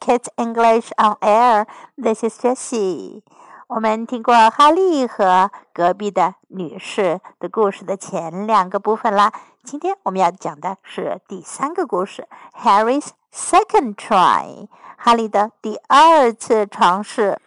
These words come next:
小朋友们，你们还记得哈利要尝试做什么呢？他想让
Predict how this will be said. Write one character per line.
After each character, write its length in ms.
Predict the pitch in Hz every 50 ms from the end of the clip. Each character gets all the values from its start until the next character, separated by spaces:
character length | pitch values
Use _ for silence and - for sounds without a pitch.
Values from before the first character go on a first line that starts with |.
| _ _ _ _ _ _ _ _ _ _ _
小 140 | - - -
朋 120 | - 226
友 80 | 233 233
们， 320 | 240 247 254 269 269 269
你 60 | 240
们 100 | 202 202
还 120 | 202 208 196
记 180 | - - 220
得 260 | 202 214 208 214 220 226
哈 200 | - - 233 240
利 240 | 240 233 226 226
要 180 | 233 240 240 220
尝 300 | 208 - - 208 220 240
试 280 | - - 277 254 247 247
做 380 | 240 - - 285 277 254 226
什 260 | 226 - - 202 180
么 100 | 180 208
呢？ 180 | 214 247 302 381 - _ _ _ - - _ _ - - - - _ -
他 80 | - 180
想 240 | - - - - -
让 220 | 170 190 185 190